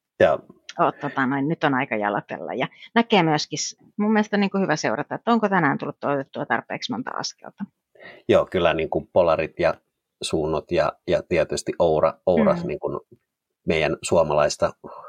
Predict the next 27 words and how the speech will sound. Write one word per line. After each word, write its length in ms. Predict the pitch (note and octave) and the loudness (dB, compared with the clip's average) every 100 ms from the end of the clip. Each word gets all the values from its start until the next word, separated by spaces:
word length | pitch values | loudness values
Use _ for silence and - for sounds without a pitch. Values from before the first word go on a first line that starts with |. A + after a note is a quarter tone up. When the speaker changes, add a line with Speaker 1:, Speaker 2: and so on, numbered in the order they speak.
| - | 0
Speaker 1:
high-techia 600 | E2 D#2 D#2 - - C#2+ | 0 2 -2 -4 0 2
ja 220 | D2 D2+ E2 - | 4 0 -2 0
terveysteknologiaa, 1080 | - D2 D2+ D2 - - A#1+ D#2 - - C#2 | 2 4 2 0 -4 -4 -4 -6 0 0 2
niin 200 | E2 - - - - - | 0 -4 -12 -18 -6 2
auttaa, 460 | E2+ - D2 F2 - | 2 2 0 2 2
auttaa 380 | F2+ - C#2 G1+ | 0 2 0 0
nyt 140 | - | -6
sitten 340 | - - E2 | -10 -8 -8
näissä, 320 | E2+ E2+ - - - | -6 -6 -8 -12 -2
näissä 340 | E2+ D2+ - | -2 0 2
asu-, 220 | E2 - - | 2 0 -2
asioissa. 560 | E2+ - - - - - | -2 0 -4 -4 -4 -4
Ja 120 | - _ | -6 _
Oura 300 | - E2 D2 | 0 4 4
on 120 | D2 - | 2 2
varmaan 400 | D2+ D#2 D2 D#2+ - | 2 2 -2 -4 -10
yksi 140 | - | -2
parhaimmista 640 | F2 D#2+ - C2+ - - - | 2 2 0 -6 -8 -10 -10
niitä, 260 | - - | -10 -10
jolla 220 | D3+ - - | -8 -6 -4
saa 260 | - - | 0 0
niin 140 | C#2 - | -2 -4
kuin 180 | D#2+ - - - - - _ | -8 -10 -20 -20 -20 -20 _
sen 80 | G2 | 4
unen 260 | B2+ G2+ F2+ | 6 6 6
laadun 360 | E2 - B1+ | 6 4 2
ja 140 | C#2+ | 2